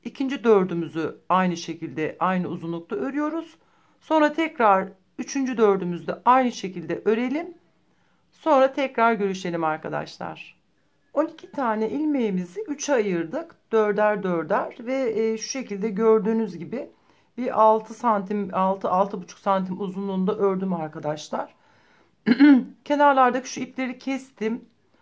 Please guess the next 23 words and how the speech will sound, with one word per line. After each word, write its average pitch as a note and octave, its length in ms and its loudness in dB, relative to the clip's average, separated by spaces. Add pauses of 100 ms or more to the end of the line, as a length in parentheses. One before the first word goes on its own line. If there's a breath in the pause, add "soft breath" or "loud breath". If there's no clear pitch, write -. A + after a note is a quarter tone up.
(120)
Sorun D4+ 400 0
değil, C4 280 -2
iplerin B3 420 -4
o A#3 80 -6
şekilde A3 320 -4
olduğunu G#3+ 500 2
takılmayın. A3 680 -2 (100)
Onları A3+ 340 -2
sonra A3+ 440 -2 (840 soft breath)
çözülmeyecek A3 580 -2
şekilde G3 360 -6
düğüm A3 220 0
yapar, G#3 580 0
fazlalıkları G#3+ 600 0
keseriz G3+ 440 -4
arkadaşlar. D#3 600 0
Göz F#3 320 -2
kirliliği D#3 300 -6
oluşmaz. E3 600 -4 (1400)
Saç F4+ 280 -6
örgüsü F#3+ 380 0
yapıyoruz E3 380 -4
arkadaşlar. D#3 880 -6